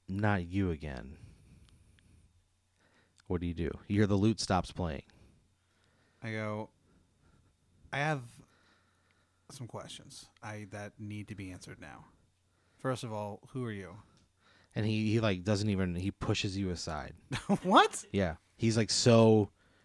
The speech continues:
Speaker 1: engrossed with the person who's on stage with the lute and the string beans.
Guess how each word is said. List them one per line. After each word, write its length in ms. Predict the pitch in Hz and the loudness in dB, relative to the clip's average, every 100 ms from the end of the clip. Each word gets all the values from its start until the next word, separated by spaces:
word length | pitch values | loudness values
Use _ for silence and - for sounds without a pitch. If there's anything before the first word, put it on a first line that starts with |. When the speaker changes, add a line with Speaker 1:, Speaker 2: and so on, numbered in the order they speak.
| - | -8
Speaker 1:
engrossed 580 | 101 104 107 104 98 - | -4 0 4 6 4 2
with 100 | 98 | -4
the 80 | 95 | 0
person 380 | 104 95 98 | 2 2 2
who's 180 | 90 85 - - | -2 -2 -8 -4
on 180 | 95 92 | 0 0
stage 400 | 87 98 95 90 | 0 2 4 4
with 140 | 95 | 0
the 100 | - | 0
lute 360 | 90 87 98 90 _ _ - - - _ _ - | 0 6 6 6 _ _ -20 -20 -20 _ _ -8
and 140 | 90 | -6
the 40 | |
string 260 | 85 - 80 | -6 -8 -10
beans. 340 | 78 - - | -10 -14 -18